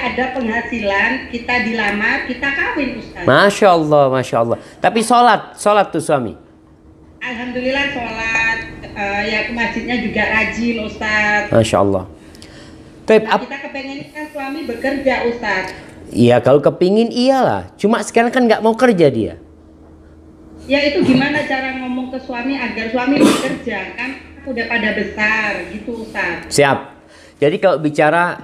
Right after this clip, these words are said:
Speaker 2: eh, seorang istri yang ingin merubah suaminya,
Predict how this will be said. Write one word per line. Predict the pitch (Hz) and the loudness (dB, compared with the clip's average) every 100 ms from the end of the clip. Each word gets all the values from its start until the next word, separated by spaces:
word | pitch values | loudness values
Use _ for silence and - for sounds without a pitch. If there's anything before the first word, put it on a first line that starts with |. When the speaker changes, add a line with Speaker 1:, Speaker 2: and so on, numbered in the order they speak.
| - | -6
Speaker 2:
eh, | 127 120 117 113 113 113 | 0 2 4 2 0 0
seorang | 135 135 160 | 0 0 0
istri | 160 160 131 | -2 0 0
yang | - | 2
ingin | 139 147 | 4 4
merubah | 131 127 123 120 | 4 2 4 2
suaminya, | - 131 117 110 92 82 | 2 0 2 2 0 -6